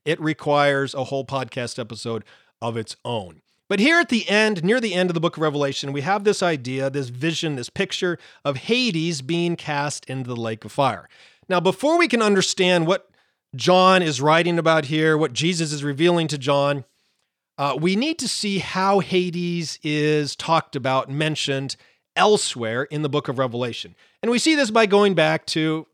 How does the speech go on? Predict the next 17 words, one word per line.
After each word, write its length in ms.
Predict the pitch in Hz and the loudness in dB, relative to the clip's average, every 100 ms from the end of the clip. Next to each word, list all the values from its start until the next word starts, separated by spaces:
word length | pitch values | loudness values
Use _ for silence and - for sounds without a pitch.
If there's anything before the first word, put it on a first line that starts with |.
| - | -8
two 220 | - 269 | -2 -2
previous 480 | - 220 202 165 - | -2 -2 0 -4 0
references 500 | 165 165 151 143 127 | 0 0 -6 -6 -8
of 80 | 117 | -6
Hades 400 | 135 135 143 127 | -6 -4 -6 -4
in 80 | |
Revelation, 580 | 127 120 120 123 - 220 - - _ _ | -4 -4 -4 -4 -4 -4 -6 -20 _ _
Revelation 560 | 170 180 180 175 156 147 | 0 2 4 2 -2 2
one 260 | 175 196 196 | 4 2 2
eighteen 720 | 165 175 - 175 170 170 165 _ _ _ | -2 -4 -4 -4 -2 -2 -4 _ _ _
and 440 | 143 156 160 160 156 - | -4 0 0 -2 -4 -8
six 640 | - - 165 151 - - - | -8 -6 -6 -4 -8 -8 -6
eight. 360 | 143 117 - - _ _ _ - | -6 -6 -12 -18 _ _ _ -10
Revelation 500 | 147 151 156 147 143 | -6 -2 -4 -4 0
one 160 | 180 | 2
eighteen 480 | 180 160 - 147 147 | 2 -2 -6 -6 -8
and 300 | 135 131 135 | -8 -8 -6